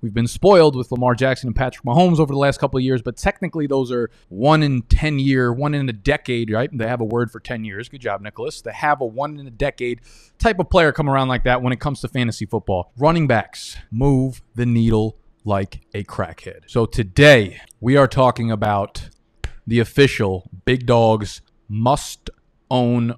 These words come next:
running backs in the early rounds. Here's what we're gonna do. This is gonna be a three-part series. We're gonna do the must draft running backs round by round, all the way up until round nine. So today's video will be rounds one through three.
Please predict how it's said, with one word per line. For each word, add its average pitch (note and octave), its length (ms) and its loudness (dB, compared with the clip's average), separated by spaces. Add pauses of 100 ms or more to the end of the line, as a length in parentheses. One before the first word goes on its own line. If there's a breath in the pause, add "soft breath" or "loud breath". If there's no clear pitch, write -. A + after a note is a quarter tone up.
(140)
running A#2 300 0
backs - 640 -4
in G#2+ 140 -4
the G#2+ 160 -2
early G2+ 260 -2
rounds. F2 460 -10
Here's F#3 220 2
what G#3+ 120 2
we're F#3 100 2
gonna D#3 200 0
do. B2+ 260 2
This A#2 160 -4
is F3 140 0
gonna F3+ 160 0
be E3 120 2
a C3 60 2
three-part B2 540 -2
series. G2+ 520 -6
We're B2 140 0
gonna F3+ 160 2
do F3 140 2
the D3+ 100 2
must C3 240 0
draft C#3+ 260 0
running B2+ 240 0
backs B2+ 360 -2 (160)
round C3 300 2
by C#3 120 6
round, B2 380 0 (100)
all D#3 220 10
the F3+ 80 4
way F3 160 8
up D3 120 4
until C3 260 -2
round A2 300 -2
nine. F2+ 300 -8
So - 160 -10
today's B2 460 -2
video C#3 260 0
will B2 140 -2
be A#2+ 120 -4
rounds A2+ 300 -4
one G#2+ 160 -8
through G2+ 140 -14
three. E3 280 0